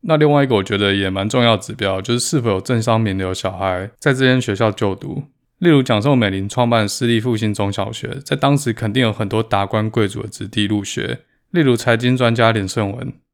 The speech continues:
所以校友和人脉就变成这些私立学校一个很重要的资产。嘴哥呢，作为一个大学以外一路念私立学校上来的纨绔子弟，就来跟大家介绍一下我们在学校里面都在干什么东西，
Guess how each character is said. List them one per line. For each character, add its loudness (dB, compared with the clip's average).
所 -2
以 2
校 4
友 4
和 2
人 2
脉 2
就 -4
变 2
成 0
这 0
些 2
私 -4
立 0
学 -4
校 0
一 -2
个 -2
很 -6
重 0
要 -2
的 -4
资 -10
产。 -8
嘴 0
哥 0
呢， 2
作 2
为 4
一 2
个 2
大 4
学 -2
以 -6
外 0
一 -2
路 4
念 2
私 -4
立 0
学 -4
校 2
上 0
来 0
的 -4
纨 -4
绔 0
子 -10
弟， -10
就 0
来 4
跟 2
大 4
家 6
介 0
绍 0
一 -4
下 -2
我 0
们 -6
在 -4
学 -4
校 -2
里 -6
面 -4
都 -4
在 -2
干 0
什 -8
么 -8
东 -6
西， -14